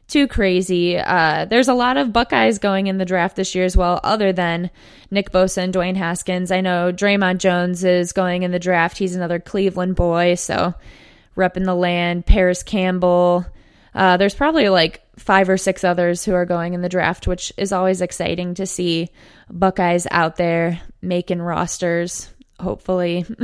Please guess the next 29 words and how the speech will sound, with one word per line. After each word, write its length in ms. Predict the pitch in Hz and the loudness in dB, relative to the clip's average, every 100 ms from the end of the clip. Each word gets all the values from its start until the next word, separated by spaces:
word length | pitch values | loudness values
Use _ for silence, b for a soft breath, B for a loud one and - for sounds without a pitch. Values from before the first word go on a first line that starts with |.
| 208 | -2
<laughs> 340 | - - - - | -4 -12 -18 -6
not 180 | 175 165 | -6 -4
just 180 | 170 | -6
getting 240 | - 175 180 | -6 -6 -6
drafted, 480 | 190 175 - 180 180 | -4 -4 -4 -6 -4
but 140 | 180 | -6
also 300 | - - 180 | -4 -6 -6
making 360 | 180 180 185 185 | -4 -6 -6 -6
rosters. 680 | 180 185 - 185 190 185 - B B B B B B B B B B - | -4 -6 -4 -4 -4 -6 -14 B B B B B B B B B B -12
So 600 | - 254 226 220 220 220 | 0 4 6 8 6 4
that's 260 | 233 247 | 2 0
kind 240 | - 311 277 | -2 0 2
of 120 | 277 | 2
my, 560 | 277 240 233 220 214 - | 2 2 2 2 0 -2
my 320 | - 208 202 208 | -4 -2 0 0
draft 680 | 185 220 214 208 214 - - | -2 0 2 2 0 -6 -12
spiel 760 | - - - 240 208 190 180 190 | -8 -8 -2 2 4 4 4 2
for 560 | - - 196 185 180 | -4 -4 0 2 2
the 200 | 180 196 | 0 0
episode. 800 | 180 180 196 - 175 151 165 185 - | -2 -2 -4 -2 0 2 0 -2 -4
Uh, 340 | 196 175 104 | -2 0 -2
since 260 | - 233 220 | -4 -2 2
I 80 | 220 | 2
don't 260 | 202 233 233 | 4 2 2
have 160 | 269 | 0
a 60 | 247 | 2
guest 340 | 196 196 - | 2 2 0
on 200 | 175 170 | -4 -4
today, 600 | 175 180 170 165 165 202 | -4 -2 0 2 0 -4